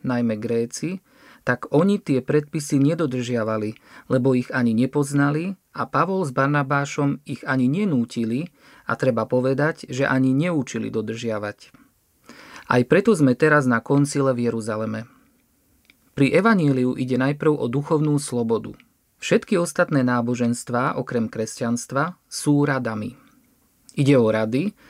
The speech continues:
čo robiť, aby si mal spojenie s Bohom, či s Bohom inšpirovaným životom. Evanjelium však nie je v prvom rade rada, hoci aj v písme je mnoho dobrých rád. Evanjelium je dobrá správa o tom, čo už bolo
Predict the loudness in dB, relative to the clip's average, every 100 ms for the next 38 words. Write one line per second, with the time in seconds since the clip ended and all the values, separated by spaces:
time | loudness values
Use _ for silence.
0 | -20 -20 -4 2 4 4 4 0 -2 -12
1 | -20 -20 _ 0 2 2 4 4 2 0
2 | 2 4 2 0 0 2 2 0 -2 -6
3 | _ -6 -4 2 2 2 0 0 0 0
4 | -2 0 0 0 0 -2 -2 -4 -6 -8
5 | -8 -10 -14 _ _ _ _ 0 2 4
6 | 2 0 0 0 0 2 4 2 2 0
7 | 2 4 2 0 0 0 -2 -4 -4 _
8 | _ _ _ -6 0 2 2 0 -2 -2
9 | 0 0 2 2 2 0 -2 -2 -4 -4
10 | -6 -6 -8 -16 -20 _ _ _ _ _
11 | -2 2 6 6 6 4 2 2 2 2
12 | 2 0 -2 -2 0 0 -2 -6 -4 -2
13 | -2 -2 -8 -12 -6 0 0 2 0